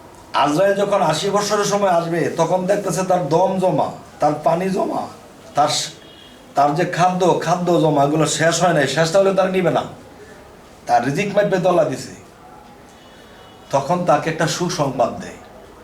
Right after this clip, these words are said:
"আপনি যেই নিয়মে আছেন আর এই নিয়মে যদি থাকেন, তাহলে আপনি এতদিন বাঁচবেন।" পৃথিবীতে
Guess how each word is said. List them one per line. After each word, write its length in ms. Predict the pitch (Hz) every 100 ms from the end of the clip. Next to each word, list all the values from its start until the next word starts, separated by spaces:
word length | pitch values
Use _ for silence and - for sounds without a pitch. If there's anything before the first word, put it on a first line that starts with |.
| - - - - - - -
"আপনি 300 | - 160 180
যেই 280 | 139 170 185
নিয়মে 380 | 185 190 180 151
আছেন 440 | 117 - 165 165
আর 160 | 143 139
এই 160 | 151
নিয়মে 260 | 165 180 180
যদি 200 | 156 151
থাকেন, 300 | 160 147 131 135
তাহলে 240 | 143 143
আপনি 320 | 147 156 185 - - - - 165
এতদিন 420 | 147 180 165 147
বাঁচবেন।" 340 | 139 117 - - - - - - - - - - -
পৃথিবীতে 440 | 165 165 190 220